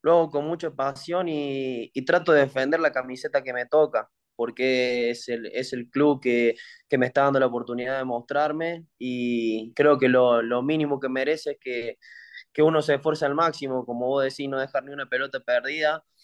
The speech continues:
y, y obviamente después ir mejorando lo que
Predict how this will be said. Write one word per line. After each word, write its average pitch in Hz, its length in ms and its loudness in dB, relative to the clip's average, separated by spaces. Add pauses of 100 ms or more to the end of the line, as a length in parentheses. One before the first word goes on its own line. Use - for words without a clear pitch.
(500)
y, 127 800 -2
y 160 100 0
obviamente 175 500 4
después 160 320 0
ir 160 100 -4
mejorando 147 600 -4
lo 135 200 -6
que 117 540 -6